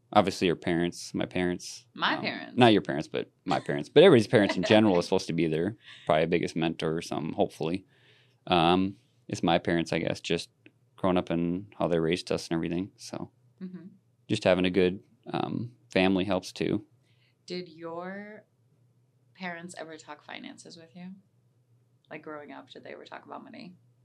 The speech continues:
Speaker 1: Um, no, I don't think so. The only thing that really did do were, um, if we do chores, we'd make money.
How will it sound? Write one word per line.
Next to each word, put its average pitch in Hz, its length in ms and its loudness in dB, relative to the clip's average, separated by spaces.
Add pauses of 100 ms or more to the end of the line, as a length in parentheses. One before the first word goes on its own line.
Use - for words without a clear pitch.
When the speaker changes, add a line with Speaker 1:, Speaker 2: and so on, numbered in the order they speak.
(380)
Speaker 1:
Um, 120 540 6 (1120)
no, 127 300 4 (220)
I - 60 4
don't 120 200 2
think 92 180 2
so. 85 360 0
The 135 140 8
only 185 160 8
thing 139 240 6
that 101 160 4
really 107 420 8
did 101 300 6
do 113 240 8
were, 90 260 8
um, 82 400 4
if - 140 -8
we 107 60 4
do 92 140 4
chores, 92 340 4
we'd 90 120 0
make 80 180 0
money. 95 320 0